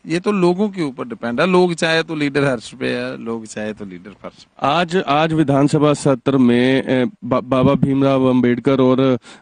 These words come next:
Speaker 2: साथ ही शहीद भगत सिंह के स्टैचू की बात की गई कि उनके बुत बनाए जाने चाहिए, कैसे देखते हैं?
Speaker 1: देखो जी, बहुत बड़ा उपराला है। जब आम आदमी पार्टी, हमने जब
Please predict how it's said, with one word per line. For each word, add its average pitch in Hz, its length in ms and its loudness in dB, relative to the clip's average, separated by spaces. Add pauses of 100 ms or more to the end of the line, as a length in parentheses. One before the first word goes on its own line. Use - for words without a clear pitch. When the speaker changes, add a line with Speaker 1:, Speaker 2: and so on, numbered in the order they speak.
Speaker 2:
साथ 131 440 2
ही 143 60 4
शहीद 131 280 4
भगत 123 280 2
सिंह 139 300 2
के 143 360 2
स्टैचू 135 480 0
की 139 140 0
बात 120 260 0
की 135 160 2
गई 135 160 4
कि 127 100 0
उनके 135 200 4
बुत 135 380 -2
बनाए 123 400 -2
जाने 120 260 0
चाहिए, 113 260 0
कैसे 165 300 -2
देखते 113 300 -8
हैं? 104 80 -20 (280)
Speaker 1:
देखो - 180 -8
जी, 151 100 -10
बहुत 131 300 -10
बड़ा 110 200 -8
उपराला 95 380 -16
है। - 440 -20 (840)
जब 110 100 -2
आम 107 220 -2
आदमी 117 220 -6
पार्टी, 113 560 -4 (1000)
हमने 107 240 -6
जब 110 160 -8